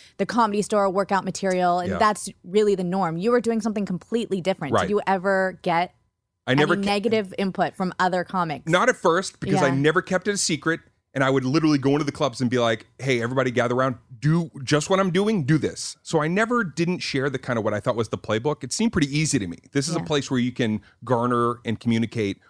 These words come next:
Speaker 2: with your fans. But that era was still coming out of the era where it was not in vogue to know fans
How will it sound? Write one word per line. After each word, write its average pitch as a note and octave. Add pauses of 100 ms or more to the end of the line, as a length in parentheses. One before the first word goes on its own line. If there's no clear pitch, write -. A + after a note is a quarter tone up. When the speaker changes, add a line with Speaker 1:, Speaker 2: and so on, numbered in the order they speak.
(120)
Speaker 2:
with A2+
your G#2+
fans. G#2 (180)
But G#2 (100)
that G#3+
era G2 (380)
was B2
still D#3+
coming C#3
out B2
of A2+
the B2
era A#2
where G#2+ (320)
it C#3
was C3
not C#3+
in C3+
vogue A2 (320)
to A#2 (180)
know A#2+
fans G2+